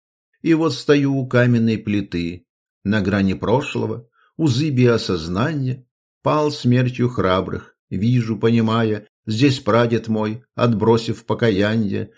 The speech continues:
жизнь отдал за потомков и мечты, и вертится на языке признанья,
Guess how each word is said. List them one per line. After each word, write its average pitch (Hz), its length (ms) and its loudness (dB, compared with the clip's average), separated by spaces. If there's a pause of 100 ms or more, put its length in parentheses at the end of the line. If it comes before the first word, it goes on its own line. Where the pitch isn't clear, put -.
(160)
жизнь 120 520 0
отдал 123 420 2
за 110 160 2
потомков 113 680 0
и 113 60 0
мечты, 110 680 -4 (360)
и 156 160 2
вертится 135 560 0
на 123 180 6
языке 113 440 2
признанья, 95 880 -4